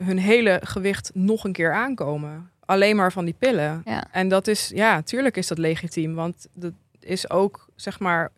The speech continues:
Speaker 1: tot een bepaalde grens, maar fysiek ook echt gezond, zeg
Speaker 2: Ja,
Speaker 1: maar.
Speaker 2: dat, maar ook gewoon vetshamende wereld en zo al die ideeën die je hebt over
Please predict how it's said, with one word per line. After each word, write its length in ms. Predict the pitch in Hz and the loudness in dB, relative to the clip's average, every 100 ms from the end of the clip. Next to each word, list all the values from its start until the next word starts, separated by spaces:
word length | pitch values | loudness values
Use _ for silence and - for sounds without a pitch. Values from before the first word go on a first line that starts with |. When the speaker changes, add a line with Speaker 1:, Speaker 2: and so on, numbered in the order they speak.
| _ _ _ | _ _ _
Speaker 1:
tot 160 | - 196 | -8 -4
een 60 | 185 | -2
bepaalde 340 | 180 202 202 | 4 6 6
grens, 280 | 185 170 170 | 4 0 2
maar 240 | 170 165 | 2 2
fysiek 400 | 175 190 185 202 | 2 0 0 -2
ook 200 | - 180 - | 0 0 0
echt 200 | 185 - | -4 -2
gezond, 400 | 185 226 156 143 | 0 0 0 -2
zeg 140 | 139 | 0
Speaker 2:
Ja, 160 | - 202 | 2 2
Speaker 1:
maar. 120 | 156 | 4
Speaker 2:
dat, 220 | 226 220 | 4 6
maar 180 | 220 196 | 6 6
ook 160 | 208 | 4
gewoon 260 | - 208 202 | 2 4 4
vetshamende 580 | - 214 - 214 202 196 | 2 0 2 2 4 4
wereld 460 | 220 220 185 190 196 | 4 2 0 0 2
en 220 | 190 196 | 2 2
zo 280 | - 220 202 | 4 4 6
al 140 | 196 | 4
die 200 | 202 190 | 2 -2
ideeën 360 | 196 196 220 190 | 0 2 2 2
die 120 | 190 | 2
je 100 | 196 | 2
hebt 300 | 220 226 180 | 2 2 2
over 480 | 185 - 180 175 | 0 0 0 0